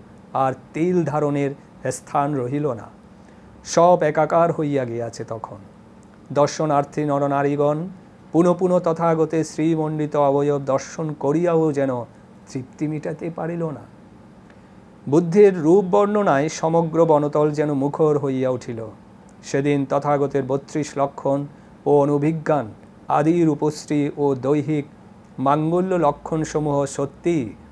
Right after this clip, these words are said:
প্রশংসার যোগ্য হইয়াছিল। তথাগতকে সেই অতুলনীয় রূপ সম্পদ দর্শনেচ্ছু জনতার চাপ উত্তরোত্তর বর্ধিত হইয়া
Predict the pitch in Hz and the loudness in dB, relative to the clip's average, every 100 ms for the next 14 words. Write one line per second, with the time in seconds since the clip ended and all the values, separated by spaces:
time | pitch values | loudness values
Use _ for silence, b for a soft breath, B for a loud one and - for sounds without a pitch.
0 | - 131 123 135 139 135 131 127 127 123 | -8 -6 -6 -6 -6 -4 -4 -4 -6 -8
1 | 135 139 147 147 147 - - - - - | -6 -4 -4 -4 -6 -8 -12 -14 -18 -20
2 | - - - - - - - - B B | -20 -20 -20 -20 -20 -20 -20 -20 B B
3 | B - - 151 190 202 190 202 196 185 | B -2 0 2 4 2 2 2 0 0
4 | 175 175 165 147 180 196 185 165 123 - | 2 4 4 2 0 2 2 0 -2 -6
5 | - - - - 143 160 156 156 156 151 | -18 -20 -12 -2 2 2 0 -4 -4 0
6 | 151 147 131 139 - 151 139 139 - 139 | 0 2 0 -2 -4 -4 -2 -4 -2 -2
7 | 139 B B - 131 147 147 147 156 156 | -2 B B -12 0 2 2 2 2 2
8 | 151 147 143 - 151 - - 147 147 - | 2 2 2 -4 -6 -4 -2 0 0 -2
9 | - 139 101 - - - 131 147 135 151 | 2 2 0 -10 -20 -12 0 0 2 -2
10 | 151 143 143 135 131 | 0 0 2 2 0